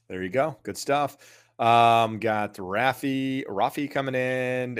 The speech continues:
and saying, "Method for making an offer significantly below asking, considering a home that has a hundred twenty days on the market above median prices owners are not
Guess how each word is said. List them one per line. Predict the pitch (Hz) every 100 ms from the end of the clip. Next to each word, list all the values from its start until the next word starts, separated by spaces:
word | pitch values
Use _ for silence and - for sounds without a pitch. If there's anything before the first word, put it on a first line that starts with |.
| -
and | 110 110 107
saying, | 104 113 110 104
"Method | 107 120 147 135 131 123
for | - - 113
making | 110 113 113
an | 107
offer | 107 110
significantly | - 104 110 113 - 117 113
below | 104 95 98 95
asking, | 107 110 113 107
considering | - 107 101
a |
home | 92 104
that | 98
has | 95 90
a |
hundred | 117 123 107
twenty | 104 98
days | 107 110
on | 95
the | 90
market | 113 117 101
above | 92 90
median | 92 107 117 117 110 104
prices | - 113 113 113 101 - _ _ _ _
owners | - 135 127 127 120 -
are | 110
not | 107 101 98